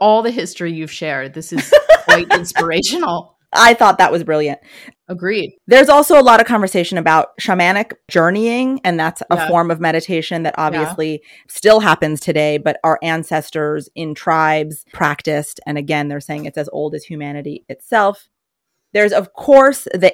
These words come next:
Speaker 2: ancient Vedic practices. These were said to have been happening throughout India for thousands of years before they were actually then written down. So the earliest written record of meditation comes from the Hindu Vedas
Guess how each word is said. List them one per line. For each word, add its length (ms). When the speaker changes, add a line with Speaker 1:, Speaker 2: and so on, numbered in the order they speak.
Speaker 2:
ancient 500
Vedic 480
practices. 880
These 380
were 140
said 340
to 140
have 160
been 140
happening 680
throughout 460
India 720
for 200
thousands 500
of 120
years 400
before 400
they 100
were 200
actually 580
then 280
written 280
down. 460
So 160
the 160
earliest 400
written 300
record 360
of 100
meditation 600
comes 440
from 340
the 80
Hindu 480
Vedas 560